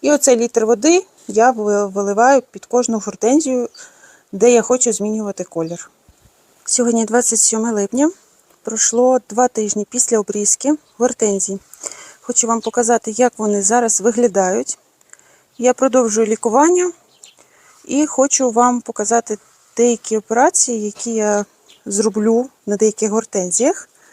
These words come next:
для того, щоб в них краще розвивалися пагони. Оце росоглорі. І зараз я поприбираю всі оці листочки,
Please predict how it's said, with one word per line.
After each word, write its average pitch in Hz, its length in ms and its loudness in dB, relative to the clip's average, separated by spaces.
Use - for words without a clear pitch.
для 214 80 -4
того, 311 300 0
щоб 254 380 0
в 202 140 -8
них 226 240 -2
краще 247 440 0
розвивалися 208 840 -2
пагони. 185 440 -4
Оце 320 300 4
росоглорі. 214 720 0
І 285 260 2
зараз 285 380 4
я 240 80 2
поприбираю 233 720 2
всі 240 380 -2
оці 214 420 -6
листочки, 220 640 0